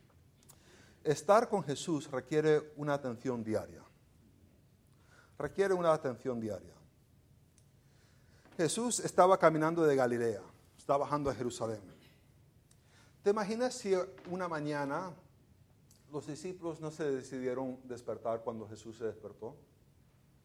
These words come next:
Que Él empieza a caminar y ellos deciden, "Yo me sé un atajo, me voy a ir por acá y me lo encuentro ya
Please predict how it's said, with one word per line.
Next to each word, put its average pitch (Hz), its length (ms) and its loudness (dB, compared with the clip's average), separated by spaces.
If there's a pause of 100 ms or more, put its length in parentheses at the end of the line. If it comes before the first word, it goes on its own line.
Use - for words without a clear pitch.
(600)
Que 160 360 6
Él 202 100 6
empieza 190 340 4
a 180 60 2
caminar 175 500 6
y 170 100 8
ellos 170 200 6
deciden, 165 580 4 (600)
"Yo 175 120 -4
me 185 100 -2
sé 180 120 -8
un 170 100 -2
atajo, 123 380 2
me 117 100 -6
voy 139 160 -2
a 147 80 -2
ir 143 120 -8
por 127 140 -4
acá 127 260 -2
y 127 60 -2
me 120 100 -8
lo 113 80 -8
encuentro 117 400 -8
ya 113 360 -6